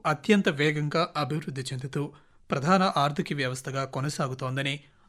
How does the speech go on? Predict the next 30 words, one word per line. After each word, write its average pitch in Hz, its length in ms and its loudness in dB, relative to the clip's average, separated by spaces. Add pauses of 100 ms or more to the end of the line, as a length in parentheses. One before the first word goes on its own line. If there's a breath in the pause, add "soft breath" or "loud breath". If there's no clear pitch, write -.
(100)
ఐక్యరాజ్యసమితి 143 920 -2
ట్రేడ్ 151 340 2
and 165 140 2
డెవలప్‌మెంట్ 139 520 -4
కౌన్సిల్, 127 440 -4 (360 soft breath)
యుఎన్సిటిఏడి, 151 1000 0
పేర్కొంది. 131 540 -4 (480)
ట్రేడ్ 156 260 4
and 175 100 0
డెవలప్‌మెంట్ 143 520 -4
ఫోర్సైట్స్ 139 720 -4
రెండు 143 220 -2
వేల 160 160 0
ఇరవై 131 220 -4
ఐదు 131 180 -4
నివేదికలో 135 540 -4 (160)
అధిక 175 240 4
ప్రభుత్వ 175 460 2
వ్యయం, 139 380 0 (200)
ద్రవ్య 139 320 2
విధాన 156 340 0
ఉద్దీపనతో 139 720 -4 (140)
వృద్ధిని 151 360 0
ముందుకు 147 300 -4
తీసుకువెళ్లే 135 540 -4
దేశాల 139 440 -2
జాబితాలో 131 560 -4 (500 soft breath)
భారత్ 135 380 4
కూడా 127 260 -4
చేరింది. 127 480 -4